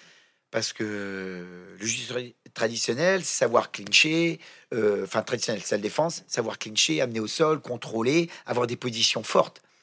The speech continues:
Le M M A, qu'est-ce qu'on cherche, euh, alors, il y a la partie boxe maintenant, en, en plus, hein, il faut savoir boxer, mais si on part de, du côté préhension, euh, en Vale Tudo ou en M M A, on cherche à accrocher,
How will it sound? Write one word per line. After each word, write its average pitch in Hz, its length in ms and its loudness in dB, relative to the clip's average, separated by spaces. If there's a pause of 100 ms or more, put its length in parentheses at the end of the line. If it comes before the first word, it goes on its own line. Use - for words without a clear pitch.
(160)
Le 123 180 4
M 113 120 2
M 113 120 0
A, 180 100 0
qu'est-ce 156 240 0
qu'on 131 140 -4
cherche, - 360 0
euh, 110 340 -2 (480)
alors, 107 200 -6 (200)
il 120 60 -4
y 120 40 6
a 113 40 6
la 113 80 2
partie - 300 -4
boxe 160 280 8
maintenant, 135 480 0 (120)
en, 113 60 -4
en 110 40 -6
plus, 151 320 -2
hein, 120 160 -2
il 104 60 -6
faut - 160 -8
savoir 98 220 0
boxer, 110 280 0
mais 139 100 -4
si - 180 0
on 117 120 -6
part 120 200 4
de, 113 500 0
du 104 120 -16
côté - 260 -4
préhension, 175 600 -2 (540)
euh, 101 360 -2
en 110 300 -4
Vale 107 240 4
Tudo 135 280 -2
ou 135 120 -2
en 110 120 -2
M 104 100 -4
M 107 140 -4
A, 175 160 4 (240)
on 123 100 -6
cherche - 320 2
à 113 100 2
accrocher, 175 680 0